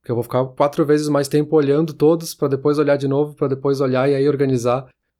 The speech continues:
E uma das soluções que eu achei curiosas e bem interessantes é que o Linux achou uma solução pra essas prioridades que eles chamam de priority buckets,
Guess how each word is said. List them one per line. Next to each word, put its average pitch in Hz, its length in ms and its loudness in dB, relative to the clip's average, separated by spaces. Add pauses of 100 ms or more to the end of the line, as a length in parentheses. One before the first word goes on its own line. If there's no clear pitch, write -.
(100)
E 165 100 -2
uma 175 120 2
das 170 120 2
soluções 151 400 2
que 156 80 -4
eu 151 60 4
achei 143 240 -2
curiosas 143 560 2
e 131 60 -4
bem 131 180 0
interessantes 135 580 -2
é 143 80 -2
que 147 160 -4
o 147 80 0
Linux 147 560 0
achou 135 220 -2
uma 135 100 2
solução 135 580 0
pra 127 220 0
essas 127 240 -2
prioridades 131 680 0
que - 100 -4
eles 143 160 0
chamam 147 280 0
de 139 440 -2
priority 135 540 2
buckets, - 640 -4